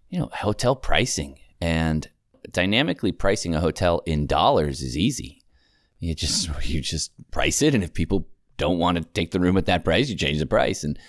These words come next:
you know, we've seen that. You and I have both seen that, where you're looking at the price of a hotel room and it changes daily.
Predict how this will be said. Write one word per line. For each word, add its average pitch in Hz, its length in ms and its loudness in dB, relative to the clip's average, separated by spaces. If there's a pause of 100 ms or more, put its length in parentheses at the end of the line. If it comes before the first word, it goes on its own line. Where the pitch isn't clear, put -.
(260)
you 110 80 -2
know, 101 60 0
we've 90 180 0
seen 160 300 0
that. - 240 -4
You 127 180 4
and 117 100 4
I 117 100 4
have 90 140 0
both 104 200 2
seen 73 280 -2
that, 73 200 -2
where 76 220 2
you're 71 340 -4
looking 80 300 -2
at 123 100 -4
the - 60 -8
price 69 260 -2
of 65 100 -6
a 64 40 -2
hotel 69 300 -2
room 78 140 0
and 80 100 0
it 76 80 -6
changes 90 380 -2
daily. 98 480 -2